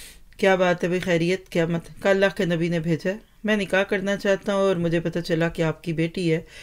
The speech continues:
तो मुझे अल्लाह के नबी ने आपके लिए भेजा।" अब माँ बाप के लिए एक बहुत ऑनर की बात थी कि इतने बड़े इंसान ने उनके बेटे, उनकी बेटी का रिश्ता भेजा। लेकिन जब माँ बाप बनकर देखने लगे तो परेशान हो गए।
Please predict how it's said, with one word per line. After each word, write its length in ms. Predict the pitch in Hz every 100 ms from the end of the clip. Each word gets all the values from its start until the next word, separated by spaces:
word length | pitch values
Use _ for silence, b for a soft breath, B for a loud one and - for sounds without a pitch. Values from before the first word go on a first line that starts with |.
| B B
तो 80 | 202
मुझे 200 | 196 190
अल्लाह 200 | 175 170 170
के 80 | 180
नबी 240 | 165 160
ने 80 | 151
आपके 260 | 151 151 156
लिए 180 | 165 170
भेजा।" 320 | 175 160 170 175
अब 100 | -
माँ 140 | 208 220
बाप 180 | 226 226
के 80 | 220
लिए 140 | 220
एक 100 | 214
बहुत 220 | 196 196 185
ऑनर 280 | 165 175
की 120 | 170 170
बात 200 | 160 160
थी 180 | 175 180 B B B -
कि 120 | 185
इतने 280 | 185 180 180
बड़े 220 | 170 165
इंसान 420 | 165 160 165 165 175
ने 160 | 175 165 165 -
उनके 380 | 175 175 170 165
बेटे, 440 | 165 165 - 170 170 175 165 - 160
उनकी 240 | 180 175 180
बेटी 280 | 160 160 170
का 100 | 170
रिश्ता 320 | 165 - 196
भेजा। 360 | 185 165 180 190 B B B B -
लेकिन 260 | 240 262
जब 160 | 262 240
माँ 200 | 185 180
बाप 140 | 190 190
बनकर 400 | 202 202 214 196
देखने 360 | 185 180 196
लगे 220 | 196 165
तो 140 | 160 165
परेशान 460 | 160 160 185 190
हो 100 | 202
गए। 140 | 175